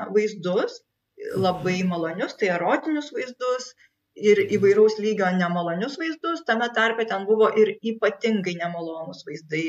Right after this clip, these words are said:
su-, sužaloti kūnai ir lavonai. Ir tuo pačiu metu lygiagrečiai matavome moterų smegenų aktyvumą, elektrinį aktyvumą, naudodami elektroencefalografiją.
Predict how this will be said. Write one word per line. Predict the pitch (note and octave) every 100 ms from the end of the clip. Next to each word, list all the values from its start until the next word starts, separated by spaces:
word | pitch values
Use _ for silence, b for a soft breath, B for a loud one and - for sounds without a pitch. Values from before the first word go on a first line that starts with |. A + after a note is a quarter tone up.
| D#3+
su-, | - F3+ F3
sužaloti | - F#3+ F#3+ F#3+ G3 G3
kūnai | F#3 - B3 A#3
ir | - G3
lavonai. | G3 F#3 E3+ - - - _ _ _ _ -
Ir | D4+ A4
tuo | C4
pačiu | G#3+ G3 -
metu | A#3+ G3+ -
lygiagrečiai | C4 A3+ G3 F#3+ F#3 A#3
matavome | A#3 F#3+ G3 G3+ G#3 G3+
moterų | G#3 F#3+ G3 G#3+ G#3
smegenų | G#3 G#3 F#3 F#3 G3+ A#3
aktyvumą, | - F3+ - F3 A3+ E4 E4+
elektrinį | A3+ A3 A3 B3 G3+
aktyvumą, | - - A3 C#4+ A3+
naudodami | G3 F#3+ G3+ G#3 G#3
elektroencefalografiją. | G3+ F#3+ F#3 - F3+ F#3 F#3+ F#3+ F3+ F3+ F3 - - G#3 -